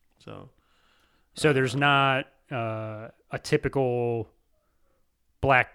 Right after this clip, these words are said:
Speaker 2: Christmas meal. No.
Speaker 1: Mm-mm.
Speaker 2: Doesn't, that's not a thing.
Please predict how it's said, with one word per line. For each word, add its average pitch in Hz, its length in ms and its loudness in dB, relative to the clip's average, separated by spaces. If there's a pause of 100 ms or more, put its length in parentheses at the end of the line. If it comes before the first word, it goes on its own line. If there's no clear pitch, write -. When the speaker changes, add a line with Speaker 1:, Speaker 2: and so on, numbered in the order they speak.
(180)
Speaker 2:
Christmas - 760 -6
meal. 110 440 -6 (600)
No. 104 180 -10 (260)
Speaker 1:
Mm-mm. 120 300 -16
Speaker 2:
Doesn't, 117 200 -4
that's 113 200 -6
not 110 160 -4
a 104 40 -10
thing. 98 320 -10